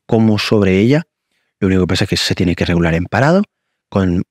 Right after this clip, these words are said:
m-, infinidad de alturas. Dentro de la altura alta y baja, puedes regulártela justo la posición que tú quieras, no tiene posiciones fijas.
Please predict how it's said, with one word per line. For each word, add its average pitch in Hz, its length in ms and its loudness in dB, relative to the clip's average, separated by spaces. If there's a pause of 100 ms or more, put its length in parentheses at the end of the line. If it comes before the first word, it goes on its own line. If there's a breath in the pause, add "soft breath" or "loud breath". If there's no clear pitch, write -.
(180)
m-, 113 240 0
infinidad 107 460 0
de 92 60 2
alturas. 170 500 -2
Dentro 90 260 -2
de 87 80 0
la 85 80 -2
altura 101 400 -2
alta 123 480 -2
y 123 120 0
baja, 127 280 0 (340)
puedes 104 200 0
regulártela 113 580 2
justo - 540 -2 (280)
la 110 140 0
posición 107 480 0
que 104 140 -2
tú 107 100 0
quieras, 135 280 0
no 110 100 2
tiene 101 180 -2
posiciones 101 480 -2
fijas. - 360 -2